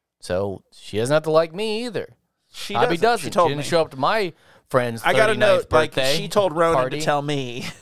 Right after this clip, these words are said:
Speaker 1: Oh. <laughs>
Speaker 2: She doesn't like your face.
Speaker 1: Aw.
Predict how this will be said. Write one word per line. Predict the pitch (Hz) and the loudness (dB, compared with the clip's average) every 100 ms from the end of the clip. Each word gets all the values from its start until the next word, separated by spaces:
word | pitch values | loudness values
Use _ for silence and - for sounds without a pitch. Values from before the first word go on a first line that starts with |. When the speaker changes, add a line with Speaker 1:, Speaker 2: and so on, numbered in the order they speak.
| - | -4
Speaker 1:
Oh. | 120 113 | -2 -2
<laughs> | - 202 151 | -2 0 0
Speaker 2:
She | - 143 | 2 2
doesn't | 180 147 165 | 2 2 2
like | 165 | 0
your | 156 | 0
face. | - - 147 151 | -2 0 0 0
Speaker 1:
Aw. | 185 170 151 180 - 175 147 170 160 180 | 0 4 4 2 0 -4 -4 -6 -6 -4